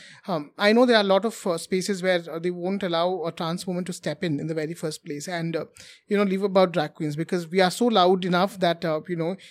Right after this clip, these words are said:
even, uh, their walls would not kind of hold us. So I think, uh, there were some spaces like that as well. Um, having said that, what I see in, in a,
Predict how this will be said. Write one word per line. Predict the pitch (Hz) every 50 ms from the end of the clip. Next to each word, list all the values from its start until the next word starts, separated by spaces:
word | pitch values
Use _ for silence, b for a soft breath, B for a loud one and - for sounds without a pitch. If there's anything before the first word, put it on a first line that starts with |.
| B B B - 196
even, | 185 196 202 202 196 190
uh, | 165 147 170 165 156 156 156 156 170
their | 170 170 160 156 147 160
walls | 170 170 185 196 - -
would | 208 180
not | 170 180 175 175 - - 185
kind | 165 160
of | 170 165 - - 185
hold | 160 151 143 147
us. | 139 139 - -
So | 175 156 147
I | 143 165 170 170 208
think, | 214 214 196 -
uh, | 160 143 B B B B B _
there | - 233
were | 226 262 262
some | - 240 214 202
spaces | - - 196 175 - - 190 170 156 - - 180 175
like | 175 165
that | 160 175 165 175 -
as | 180 160 151
well. | 165 156 156 175 190
Um, | 180 170 160 165 175 -
having | - 202 190 196 208
said | 202 - 202 180 170
that, | 190 196 208 233 - B B B B B B B
what | - 208 214 254 247 - 196 196 202
I | 220
see | 220 - - 254 254 262 262 -
in, | - 202 190 196 208
in | 202 202 190 185
a, | 180 175 165 175